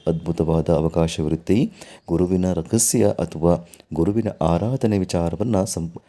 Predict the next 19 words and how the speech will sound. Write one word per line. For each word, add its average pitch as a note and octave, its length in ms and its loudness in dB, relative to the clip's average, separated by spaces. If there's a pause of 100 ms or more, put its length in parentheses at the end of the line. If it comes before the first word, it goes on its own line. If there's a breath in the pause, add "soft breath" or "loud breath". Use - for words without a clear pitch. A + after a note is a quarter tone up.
(220 soft breath)
ಪರಿಪೂರ್ಣವಾಗಿ G2+ 920 4
ನಾವು E2 240 0
ತಿಳಿಸ್ಕೊಡ್ತೀವಿ. E2 760 -2
ಈ E2 120 0
ವಿಡಿಯೋನ G#2+ 380 2 (340 loud breath)
ಪೂರ್ತಿಯಾಗಿ A#2 480 2
ನೋಡಿ A2+ 420 6 (180)
ಮತ್ತು E2+ 320 2
ಈ F2+ 140 2
ಒಂದು F2 180 2
ಮಾಹಿತಿ E2+ 500 2 (240 loud breath)
ಕಟಕ E2+ 280 0
ರಾಶಿಯವರಿಗೆ A#2 640 0
ಬಹಳಷ್ಟು E2+ 720 2
ಮುಖ್ಯ. E2+ 480 0
ಹಾಗಾಗಿ G2 460 2 (260 loud breath)
ಈ G#2+ 100 2
ಒಂದು D3 220 -2
ವಿಡಿಯೋನ G2 320 2